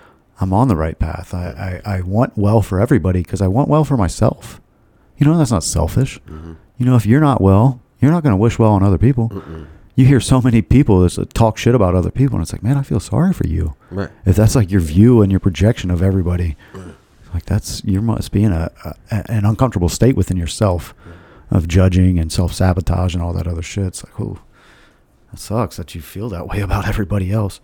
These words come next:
Speaker 2: Right.
Speaker 1: And, and, you know, I'm just as guilty. I'm, I'm no saint. I don't, I'm not always kind.
Speaker 2: Right.
Speaker 1: Um,
Speaker 2: Yeah.
Speaker 1: but I'm aware.
Speaker 2: Me too.
Speaker 1: And
Speaker 2: Right.
Speaker 1: it's like y-,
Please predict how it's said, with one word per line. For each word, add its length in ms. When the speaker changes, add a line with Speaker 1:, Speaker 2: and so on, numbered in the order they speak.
Speaker 2:
Right. 220
Speaker 1:
And, 160
and, 160
you 60
know, 80
I'm 80
just 180
as 80
guilty. 320
I'm, 340
I'm 120
no 100
saint. 300
I 100
don't, 180
I'm 80
not 180
always 320
kind. 440
Speaker 2:
Right. 160
Speaker 1:
Um, 380
Speaker 2:
Yeah. 240
Speaker 1:
but 100
I'm 60
aware. 460
Speaker 2:
Me 200
too. 200
Speaker 1:
And 100
Speaker 2:
Right. 160
Speaker 1:
it's 160
like 220
y-, 80